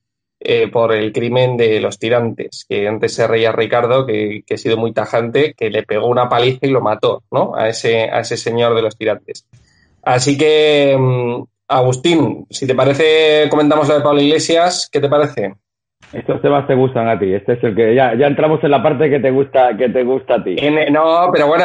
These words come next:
Speaker 1: en su chulería de siempre, ¿no? Mm,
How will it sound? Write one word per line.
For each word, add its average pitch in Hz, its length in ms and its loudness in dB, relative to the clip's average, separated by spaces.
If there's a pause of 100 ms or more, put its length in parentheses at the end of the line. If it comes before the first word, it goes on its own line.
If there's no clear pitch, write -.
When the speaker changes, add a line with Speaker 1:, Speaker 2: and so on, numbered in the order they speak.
(120)
Speaker 1:
en 151 120 2
su 147 200 0
chulería 160 720 2
de 156 140 2
siempre, 143 420 0
¿no? 170 420 0
Mm, 131 280 0